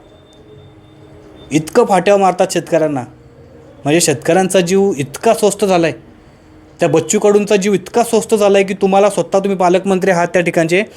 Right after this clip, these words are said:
आणि तुम्हाला त्या आंदोलनाच्या ठिकाणी जाऊन तुम्हाला भेट देणं देखील तुमच्या जीवावर आलेलं आहे. तुम्ही त्यांना बोलताय की एसपी आणि कलेक्टरला पाठवते त्या ठिकाणी, तुम्ही आंदोलन मागे घ्या, उपोषण तुमचं मागं घ्या, जर वेळ भेटला तर आपण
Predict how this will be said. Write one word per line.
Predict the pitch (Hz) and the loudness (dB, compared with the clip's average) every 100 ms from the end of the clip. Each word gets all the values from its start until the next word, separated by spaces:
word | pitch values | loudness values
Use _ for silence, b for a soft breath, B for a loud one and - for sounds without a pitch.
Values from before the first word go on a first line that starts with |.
| B B B B - | B B B B -8
आणि | 139 143 | -4 0
तुम्हाला | 175 196 | 2 2
त्या | 196 208 - - - | 2 0 -2 -16 -6
आंदोलनाच्या | 151 170 196 202 196 202 | -2 2 2 2 0 -2
ठिकाणी | 180 190 | -2 -2
जाऊन | 196 196 | 0 0
तुम्हाला | 196 202 | 2 2
भेट | 151 147 196 | 0 -2 0
देणं | 185 202 | 0 0
देखील | 190 190 202 | 0 -2 -2
तुमच्या | 185 185 196 185 | -2 0 2 2
जीवावर | 151 175 180 | 4 2 4
आलेलं | 170 165 | 2 0
आहे. | 151 - - - - - - | -2 -6 -20 -20 -20 -20 -8
तुम्ही | 165 180 | -4 -2
त्यांना | 185 190 | 0 2
बोलताय | 190 185 196 | 0 2 0
की | 185 208 202 B B - | 0 -2 -4 B B -4
एसपी | 170 165 - | -2 -2 -2
आणि | 202 | -2
कलेक्टरला | 202 196 196 196 202 | 0 0 0 0 2
पाठवते | 196 175 190 | 2 2 2
त्या | 196 | 0
ठिकाणी, | 185 180 185 226 277 - - _ - - _ - - - - | 0 -2 -2 -2 -6 -14 -20 _ -20 -20 _ -20 -20 -8 -2
तुम्ही | 180 | 0
आंदोलन | 180 170 190 | 2 2 2
मागे | 185 165 175 | 2 2 2
घ्या, | 190 208 269 - - - | 2 0 -2 -10 -20 -10
उपोषण | 147 196 185 190 | -6 -4 -4 -4
तुमचं | 180 175 | -4 -2
मागं | 165 160 190 | 0 2 2
घ्या, | 185 269 - B B _ _ _ - - - - - - 143 | 2 0 -6 B B _ _ _ -20 -20 -20 -20 -20 -12 -2
जर | 180 | 2
वेळ | 180 190 | 4 4
भेटला | 190 180 170 | 2 0 -2
तर | 170 | 0
आपण | 170 190 208 | -2 -2 -8